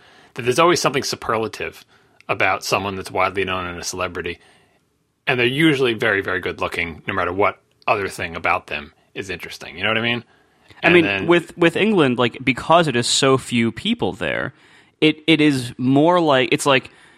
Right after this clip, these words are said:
Speaker 2: like, the best people you'd find in the U S to do, like, a national news broadcast,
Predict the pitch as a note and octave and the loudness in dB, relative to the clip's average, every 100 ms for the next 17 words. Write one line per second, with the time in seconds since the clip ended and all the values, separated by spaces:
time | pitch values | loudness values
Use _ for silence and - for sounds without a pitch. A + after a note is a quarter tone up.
0 | _ C3+ A#2+ C3 A#2 D#3 F3+ - F3 E3 | _ -4 -2 -4 2 4 2 0 -2 2
1 | D#3 B2+ B2 - D3 C#3 B2 - B2+ A#2+ | 2 2 0 2 4 4 2 0 0 2
2 | A#2+ A#2+ C3+ F2 - - - A#2 A#2+ A#2 | 4 4 4 2 -2 -8 -8 0 2 2
3 | A2 G#2+ A#2 A#2 A#2+ G#2+ A#2+ A#2 A2 E2+ | 0 0 -2 -2 -4 -2 -2 -2 -2 -2
4 | C2+ - A#1 - | -2 -4 -4 -6